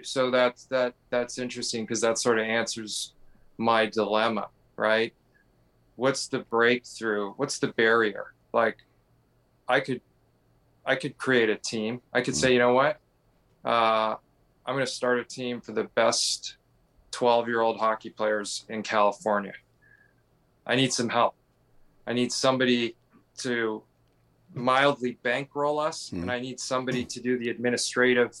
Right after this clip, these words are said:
Speaker 1: work
Speaker 2: Mm.
Speaker 1: to make sure that we get into this league,
Speaker 2: Mm.
Speaker 1: right? That we're accepted in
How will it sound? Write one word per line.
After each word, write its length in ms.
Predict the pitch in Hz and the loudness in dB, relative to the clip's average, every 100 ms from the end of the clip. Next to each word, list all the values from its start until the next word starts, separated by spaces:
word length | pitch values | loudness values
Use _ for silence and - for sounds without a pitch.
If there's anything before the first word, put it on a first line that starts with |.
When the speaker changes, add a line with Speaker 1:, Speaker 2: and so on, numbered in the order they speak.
| - _ | -20 _
Speaker 1:
work 440 | 120 127 170 - _ - | 0 2 0 -6 _ -10
Speaker 2:
Mm. 180 | 78 80 _ _ | -10 -10 _ _
Speaker 1:
to 120 | - 120 | -8 -4
make 200 | 123 123 | -4 -2
sure 240 | 127 123 | 0 2
that 140 | 120 | 0
we 140 | 117 120 | -2 -8
get 240 | - 117 | -4 -2
into 800 | 117 120 110 - 120 113 110 110 - _ _ _ _ _ _ | -2 -6 -6 -4 -2 0 -2 -4 -8 _ _ _ _ _ _
this 340 | 120 117 - | 0 0 -2
league, 400 | 120 127 120 110 _ - | 2 4 2 0 _ -14
Speaker 2:
Mm. 160 | 90 87 | -10 -6
Speaker 1:
right? 340 | 107 113 120 - - | 0 0 0 -6 -6
That 140 | 113 | -2
we're 120 | 117 | 0
accepted 640 | 110 - - 127 - 127 117 | -2 -2 0 0 0 -4 -2
in 260 | 113 104 | -4 -6